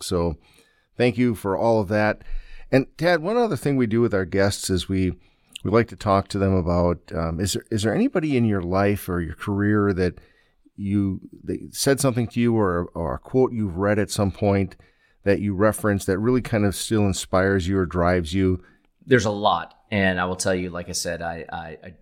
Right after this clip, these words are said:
Speaker 2: I do read a lot of books. Um, I do try to keep things simple also. And so I like to always quote one of my, um, uh, <laughs> one of the favorite, favorite characters to quote of all time, and that's Rocky Balboa. Um, and,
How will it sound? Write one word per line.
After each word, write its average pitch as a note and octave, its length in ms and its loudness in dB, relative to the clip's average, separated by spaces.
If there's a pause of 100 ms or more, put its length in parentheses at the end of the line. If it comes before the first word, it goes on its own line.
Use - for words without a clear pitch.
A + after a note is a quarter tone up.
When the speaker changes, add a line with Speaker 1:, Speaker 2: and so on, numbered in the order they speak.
(100)
Speaker 2:
I G2+ 40 -4
do C#3 200 0
read B2 180 -4
a F#2 40 -2
lot E2+ 160 -8
of E2 80 -20
books. - 460 -10
Um, D#2+ 400 -10 (180)
I F2 80 -12
do F#2+ 140 -12
try G2+ 180 0
to F2+ 200 -4 (320)
keep A#2 220 -10
things G2 240 -6
simple D#2 300 -8
also. C#2 540 -12
And F2 100 -10
so F2 260 -4
I E2+ 120 -2
like F2 240 -10
to E2 100 -14
always E2+ 240 -14
quote E2+ 400 -12
one E2+ 180 -16
of E2 60 -16
my, E2 360 -18 (120)
um, C2 300 -20 (680)
uh, - 220 -20 (380)
<laughs> - 500 -20
one E2 140 -6
of D#2+ 80 -6
the - 60 -16
favorite, F#2 440 -2
favorite G2 280 -6
characters F2+ 420 -6
to D#2 60 -18
quote F2 240 -4
of D#2+ 80 -8
all D#2+ 120 -6
time, D#2+ 260 -6
and D#2 80 -14
that's D#2 140 -18
Rocky E2+ 300 -8
Balboa. E2 500 -12 (600)
Um, D#2 320 -6 (600)
and, F#2 400 0